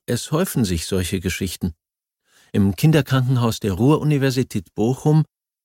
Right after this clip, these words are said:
retteten die Ärzte einen Jungen, der fast keine gesunde Haut mehr hatte. Durch eine Erbkrankheit war seine Haut extrem entzündet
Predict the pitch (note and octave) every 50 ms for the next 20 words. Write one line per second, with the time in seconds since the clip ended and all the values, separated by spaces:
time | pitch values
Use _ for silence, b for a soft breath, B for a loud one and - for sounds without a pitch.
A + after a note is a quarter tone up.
0 | _ _ - A2+ C3+ C#3+ - F#3 - - E3+ D3 - - G#2 C#3 C#3 - - -
1 | D3 - B2 A#2+ A2 G#2+ F#2 G#2+ A2+ C3+ D3+ D#3 C#3+ B2+ A2 - - C3 - -
2 | - - - C3+ B2+ C3+ B2 B2 A#2+ - B2 B2 B2 A#2+ A#2+ G2 E2+ F2+ E2+ -
3 | - E2+ D#2+ E2 - - - - C2+ - _ _ _ _ _ _ _ _ _ _
4 | _ _ _ _ _ _ _ _ _ _ - - A#2 A2 G#2+ - - - A#2 A#2
5 | B2+ - A#2+ D3 E3 - - - - A#2 G#2 G#2 G2 - - G#2 F#2+ F#2+ F2+ _
6 | - - - - - - G#2+ A2+ G2+ F2 G2+ G2+ G2+ G2 E2+ F2 G#2+ A2+ A#2+ -
7 | - - - - - - A2+ A2+ A#2 A#2 - A2 G#2 - - - C#3 C3 B2+ A2+
8 | F2+ F2+ D#2+ - -